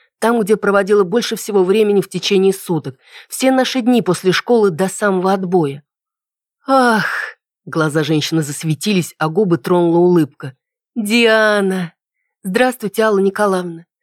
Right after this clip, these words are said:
После череды объятий и приветственных слов мы сели за ее воспитательский стол с двумя чашками чая. "Ты приехала одна?"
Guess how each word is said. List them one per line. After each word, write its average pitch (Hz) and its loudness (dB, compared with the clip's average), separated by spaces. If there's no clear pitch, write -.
После 170 -2
череды 170 0
объятий 175 -2
и - -6
приветственных 175 -2
слов 226 -2
мы 202 0
сели 214 0
за 185 0
ее 196 0
воспитательский 175 -6
стол 226 -2
с 185 -10
двумя 170 0
чашками 180 0
чая. 143 -6
"Ты 220 0
приехала 220 2
одна?" 226 -2